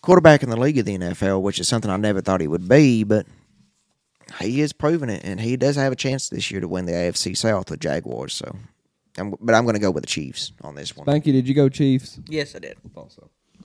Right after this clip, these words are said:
Speaker 2: I'm gonna go Chiefs as well there. Um, I, I think the Jags could compete for a little bit, but it's just the Chiefs are too much. Game eight, Colts at Texans.
Speaker 3: Mm, this one is going to be the battle of who scores first.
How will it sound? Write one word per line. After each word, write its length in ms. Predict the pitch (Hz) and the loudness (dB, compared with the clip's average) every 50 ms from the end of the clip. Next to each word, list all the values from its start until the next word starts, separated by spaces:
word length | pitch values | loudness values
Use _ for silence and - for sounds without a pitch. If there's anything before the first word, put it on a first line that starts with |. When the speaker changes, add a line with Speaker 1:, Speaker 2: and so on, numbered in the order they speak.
| _ _ _ _ _ _ _ - | _ _ _ _ _ _ _ -10
Speaker 2:
I'm 100 | - 143 | -8 -6
gonna 100 | 160 156 | -4 -4
go 120 | 143 143 | -4 -4
Chiefs 440 | 135 131 - 156 139 139 131 - - | -6 -6 -8 -6 -6 -6 -8 -8 -14
as 120 | 113 101 95 | -16 -16 -14
well 280 | 101 104 104 104 101 98 | -12 -10 -8 -8 -8 -8
there. 280 | 95 92 92 92 92 95 _ - _ | -10 -10 -10 -12 -12 -14 _ -20 _
Um, 340 | - 87 90 90 82 78 76 | -18 -16 -16 -16 -16 -16 -18
I, 380 | 76 - 87 101 - - - | -16 -14 -14 -14 -12 -10 -10
I 40 | 110 | -10
think 280 | 113 - 110 107 - - | -8 -8 -8 -8 -8 -12
the 60 | 107 | -8
Jags 340 | 110 120 110 110 113 113 - | -6 -4 -4 -4 -6 -8 -6
could 200 | - 139 127 123 | -6 -6 -6 -6
compete 380 | - 120 107 127 120 101 - | -8 -10 -6 -4 -4 -6 -6
for 80 | - 110 | -6 -6
a 40 | 113 | -6
little 160 | 120 117 113 | -4 -4 -6
bit, 280 | 104 120 120 113 - | -6 -6 -6 -8 -8
but 200 | - 92 92 - _ _ _ _ _ - | -12 -14 -14 -14 _ _ _ _ _ -18
it's 180 | - 104 - | -18 -14 -10
just 180 | - 92 - - _ _ - | -10 -12 -12 -12 _ _ -20
the 60 | - | -18
Chiefs 280 | - - 101 92 - - | -10 -8 -8 -8 -8 -10
are 20 | 82 | -12
too 160 | - 95 87 | -10 -10 -10
much. 320 | 87 87 87 82 - _ _ _ _ _ _ _ _ _ _ _ _ _ _ _ _ _ _ - | -10 -10 -12 -14 -18 _ _ _ _ _ _ _ _ _ _ _ _ _ _ _ _ _ _ -8
Game 280 | - 120 139 156 147 - | -4 -2 0 0 0 0
eight, 300 | 123 135 139 139 - - _ _ _ _ _ _ _ _ | 0 0 0 0 -2 -4 _ _ _ _ _ _ _ _
Colts 360 | - 139 135 135 139 - - - | -6 -2 -2 -2 -2 -4 -6 -12
at 100 | 92 76 | -12 -6
Texans. 560 | - 127 110 98 - - - 92 85 82 - _ _ _ _ _ _ _ _ _ _ _ _ _ _ _ _ | -4 -4 -2 -4 -4 -8 -10 -12 -12 -12 -14 _ _ _ _ _ _ _ _ _ _ _ _ _ _ _ _
Speaker 3:
Mm, 380 | - 175 214 214 185 151 135 127 | -8 -6 -6 -6 -6 -8 -8 -2
this 260 | 147 214 277 - - | -2 -2 -2 -2 -6
one 380 | 277 285 269 262 262 254 240 - | -4 -4 -2 -2 -2 -4 -6 -4
is 220 | 185 202 202 185 165 | 0 0 0 0 -2
going 400 | 160 185 190 190 185 185 180 165 | -6 -6 -4 -4 -4 -6 -6 -6
to 140 | - - 139 | -8 -10 -6
be 480 | 131 139 143 143 139 139 135 135 131 _ _ _ _ _ _ _ | -4 -2 -2 -2 -4 -6 -8 -8 -12 _ _ _ _ _ _ _
the 140 | - 110 123 | -12 -12 -8
battle 440 | 120 131 135 135 139 135 131 127 104 | -6 -4 -2 -2 -2 -2 -2 -4 -6
of 140 | 110 117 135 | -8 -10 -8
who 380 | - 160 180 196 202 208 214 208 | -4 -4 -4 -4 -4 -8 -8 -8
scores 640 | - - - 175 175 175 175 170 170 170 160 - | -10 -10 -6 -4 -4 -2 -2 -4 -4 -6 -8 -10
first. 600 | - _ 180 180 170 139 131 - - - - - | -6 _ 0 0 0 0 -4 -8 -16 -16 -18 -20